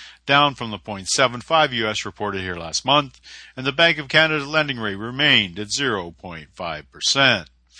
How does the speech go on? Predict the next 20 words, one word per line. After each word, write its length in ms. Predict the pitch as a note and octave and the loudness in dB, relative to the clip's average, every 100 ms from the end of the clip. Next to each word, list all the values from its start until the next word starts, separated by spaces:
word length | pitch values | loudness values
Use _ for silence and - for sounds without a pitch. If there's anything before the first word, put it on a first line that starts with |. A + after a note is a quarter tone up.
| - - - - | -10 -10 -12 -10
Now, 120 | F3+ | -6
in 120 | B3 C#4 | -2 2
Ontario, 720 | G#3+ D3+ F3+ E3+ C3 B2 C3 | 2 4 4 6 6 4 4
there 220 | D3+ D3 | 2 2
is 180 | C#3+ - | 2 0
some 220 | F#3+ F3 | -2 -4
corn 280 | - D3+ C3 | -2 -2 0
planted 380 | D3 C#3 C3 | 2 2 2
in 100 | A#2 | 0
Chatham-Kent 720 | G#2 C3 A#2 G#2+ - D3+ C3 B2+ | 0 4 4 2 0 2 2 0
and 180 | D3+ C#3+ | -2 -2
in 80 | B2 | -4
selected 480 | C#3 C3 A#2+ A2+ | 0 0 0 -2
fields 340 | - C3 A#2 - | -6 -2 -2 -2
throughout 280 | A2 G#2+ G2 | -4 -6 -6
the 80 | |
rest 260 | G2+ G2+ - | -6 -4 -4
of 60 | F2+ | -8
the 60 | |
province. 520 | - C#3 C3+ A2+ F#2 | 2 4 4 2 -8